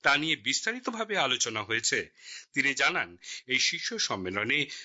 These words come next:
বিশ্ব নেতৃত্ব এবং কৃত্রিম মেধা নিয়ে কাজ করছে এই ধরনের সংস্থার কার্যনির্বাহী আধিকারিকদের সঙ্গে তিনি সাক্ষাৎ করেছেন।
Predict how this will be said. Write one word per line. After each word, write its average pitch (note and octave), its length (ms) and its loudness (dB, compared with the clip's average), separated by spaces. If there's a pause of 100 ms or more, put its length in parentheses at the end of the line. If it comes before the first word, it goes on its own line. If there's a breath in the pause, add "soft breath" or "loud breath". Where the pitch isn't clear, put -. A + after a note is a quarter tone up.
(120)
বিশ্ব D3 320 2
নেতৃত্ব D3+ 500 -2
এবং C3+ 300 0
কৃত্রিম F3 380 -4
মেধা B2 300 -2
নিয়ে C#3+ 180 0
কাজ C3+ 300 2
করছে D#3+ 420 0 (220 loud breath)
এই D#3+ 140 0
ধরনের F3 380 -2
সংস্থার D3 580 0
কার্যনির্বাহী B2 920 -2
আধিকারিকদের C3+ 640 -2
সঙ্গে A#2+ 460 0 (380 loud breath)
তিনি C3 180 2
সাক্ষাৎ - 440 0
করেছেন। A#2+ 480 0